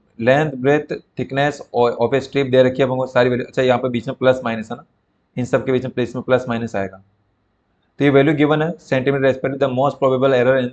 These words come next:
its volume will be। तो देखो volume में आपको error निकालनी है,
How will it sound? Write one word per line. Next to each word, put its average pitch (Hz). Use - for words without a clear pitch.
its 120
volume 113
will 101
be। 98
तो 160
देखो 180
volume 147
में 180
आपको 175
error 127
निकालनी 107
है, 104